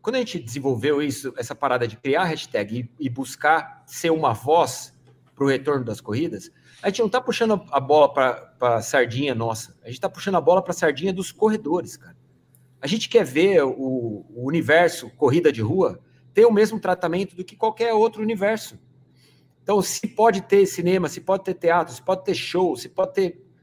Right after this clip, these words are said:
tem que ter corrida também, porque a gente tá no mesmo patamar. A gente é, a gente exerce o mesmo, o mesmo poder social do que qualquer outro di-, qualquer outro tipo de evento.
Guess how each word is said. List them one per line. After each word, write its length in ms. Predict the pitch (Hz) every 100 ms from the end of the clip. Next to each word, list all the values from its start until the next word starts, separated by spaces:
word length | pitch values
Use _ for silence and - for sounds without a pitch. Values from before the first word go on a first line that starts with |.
| _ _ _ _ -
tem 120 | 220
que 120 | -
ter 120 | 226
corrida 300 | 220 202 208
também, 640 | 202 202 175 185 - - _
porque 160 | 170 202
a 60 |
gente 200 | 175 202
tá 120 | - 208
no 100 | 190
mesmo 260 | 208 196
patamar. 640 | 196 190 180 156 160 120 _ _ _
A 80 | 135
gente 240 | 180 175
é, 460 | 220 - - 139 151
a 60 | 147
gente 300 | 175 202 214
exerce 720 | 156 127 165 185 - - 120
o 80 | 131
mesmo, 680 | 156 185 175 175 170 131 - - _ _ _ _
o 80 | 143
mesmo 380 | 170 202 180 170
poder 840 | _ 220 208 160 196 185 110 92 _ _ _ _
social 960 | - - 202 - - 147 165 170 110 92 _ _ -
do 120 | 165
que 160 | 196 196
qualquer 440 | 202 - 220 226
outro 280 | 208 220 185
di-, 200 | 196 - -
qualquer 260 | 175 233
outro 180 | 233 208
tipo 340 | - 247 247
de 80 | 185
evento. 560 | 202 135 180 180 -